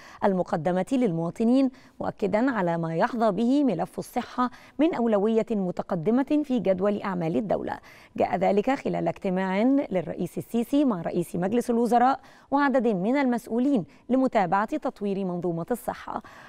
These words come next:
وأوضح المتحدث باسم رئاسة الجمهورية أن الاجتماع تناول عرض الموقف التنفيذي للمشروعات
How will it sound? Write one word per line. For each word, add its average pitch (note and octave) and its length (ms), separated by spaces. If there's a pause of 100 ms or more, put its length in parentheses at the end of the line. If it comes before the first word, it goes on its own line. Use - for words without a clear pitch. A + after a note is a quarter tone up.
(140)
وأوضح A#3+ 360
المتحدث A3+ 680
باسم C4 300
رئاسة F#3+ 420
الجمهورية A3 680 (280)
أن G3+ 120
الاجتماع F3+ 500
تناول F#3+ 520
عرض F#3+ 560
الموقف C4 420
التنفيذي B3+ 640
للمشروعات F3 760